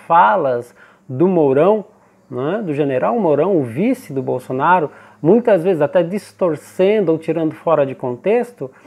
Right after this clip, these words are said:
a imprensa vem fazendo com os militares de forma geral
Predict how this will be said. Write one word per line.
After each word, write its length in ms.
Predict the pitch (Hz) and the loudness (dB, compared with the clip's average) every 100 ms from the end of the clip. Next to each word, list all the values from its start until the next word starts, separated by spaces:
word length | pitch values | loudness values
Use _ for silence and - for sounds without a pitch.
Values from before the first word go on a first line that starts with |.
| - _ | -20 _
a 120 | 196 | 2
imprensa 560 | 302 311 196 185 196 269 | 4 4 2 2 0 -2
vem 200 | 226 208 | 0 -2
fazendo 500 | 262 254 208 214 233 | -2 -4 -4 -4 -6
com 240 | - 202 | -6 -4
os 120 | 196 185 | -4 -2
militares 600 | 220 220 220 143 147 170 | -2 -2 0 0 0 -4
de 100 | 196 | -6
forma 380 | - 143 151 190 | -2 -2 0 0
geral 460 | 269 202 190 214 | 2 2 2 -2